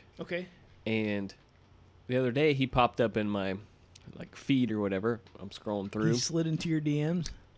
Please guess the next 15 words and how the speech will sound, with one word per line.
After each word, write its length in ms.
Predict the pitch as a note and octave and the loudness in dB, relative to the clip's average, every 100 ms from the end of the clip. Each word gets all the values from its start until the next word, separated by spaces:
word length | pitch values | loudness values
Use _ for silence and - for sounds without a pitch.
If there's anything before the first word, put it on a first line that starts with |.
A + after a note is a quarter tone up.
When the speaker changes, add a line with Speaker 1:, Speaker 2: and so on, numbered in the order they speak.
| - - - | -20 -14 -6
Speaker 2:
Not 220 | A#2+ - - A#2+ | -6 -6 -10 -10
exactly 540 | A2 A2 G2 - G#2+ | -8 -6 -6 -2 0
that, 280 | G2+ G#2+ A3 | 2 2 2
<laughs> 0 | |
but, 180 | A#2+ A2 - - - - - | 0 0 -4 -20 -20 -6 4
uh, 280 | B2 A#2 A2 | 6 6 6
he 280 | D#3 D3+ - | 6 4 2
h-, 140 | - - | -8 -4
had 180 | D3+ C3 | 0 0
a 60 | |
picture 360 | - F#3+ - D3 | 2 0 2 0
posted 380 | C3+ A#2+ - A#2+ | 4 4 4 2
of 120 | A#2+ | 2
him, 400 | D3 C#3+ C#3 C3+ - - - - - - - | 4 4 4 0 -8 -20 -20 -20 -20 -20 -8
like, 160 | G#2+ | -6